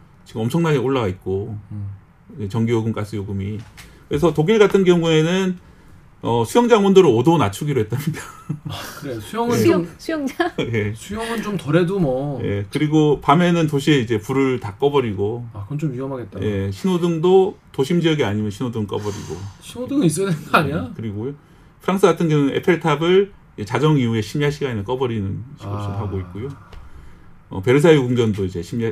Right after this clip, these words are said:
Speaker 1: 야간에 이제 조명을 안 하는 식으로
Speaker 2: 아.
Speaker 1: 바꾸고 있습니다. 그래서 이 전기 에너지가 전 세계적인 위기인 것 같고요. 유럽은 지금 에너지 때문에 난리고,
Speaker 3: 네.
Speaker 1: 중국은 부동산 때문에 난리고,
Speaker 2: 음.
Speaker 1: 또 우리나라도 경제 상황이 안 좋고, 그래서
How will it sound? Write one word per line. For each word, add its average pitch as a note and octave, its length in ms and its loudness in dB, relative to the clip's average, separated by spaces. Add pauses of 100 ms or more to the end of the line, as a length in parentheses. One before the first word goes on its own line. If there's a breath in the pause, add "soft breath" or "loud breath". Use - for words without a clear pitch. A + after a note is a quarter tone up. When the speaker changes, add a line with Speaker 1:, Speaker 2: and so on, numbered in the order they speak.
Speaker 1:
야간에 G2+ 340 -2
이제 F2+ 320 -6
조명을 G#2 280 -4
안 D#2 120 -8
하는 F2 160 -4
식으로 F#2 380 -12 (220)
Speaker 2:
아. F#2 200 -12
Speaker 1:
바꾸고 F#2+ 360 -8
있습니다. F#2 360 -12
그래서 A2 360 -6 (640 loud breath)
이 - 80 -8
전기 C#3 320 0
에너지가 C3+ 1400 -4
전 C3 180 -4
세계적인 E3+ 360 -2
위기인 B2+ 420 -6
것 G#2 80 -2
같고요. C3 400 -8 (160)
유럽은 D3 360 0
지금 A#2 260 -8
에너지 C#3 280 0
때문에 G#2+ 240 -2
난리고, F#2 600 -8
Speaker 3:
네. A3+ 60 -14
Speaker 1:
중국은 A#2+ 400 -4
부동산 A#2+ 380 -4
때문에 F#2+ 280 -4
난리고, D#2+ 500 -10
Speaker 2:
음. G#2+ 240 -12 (400 soft breath)
Speaker 1:
또 B2+ 100 -8
우리나라도 B2+ 420 0
경제 G2 280 -4
상황이 G2+ 280 -8
안 - 140 -12
좋고, - 320 -20
그래서 G2+ 240 -14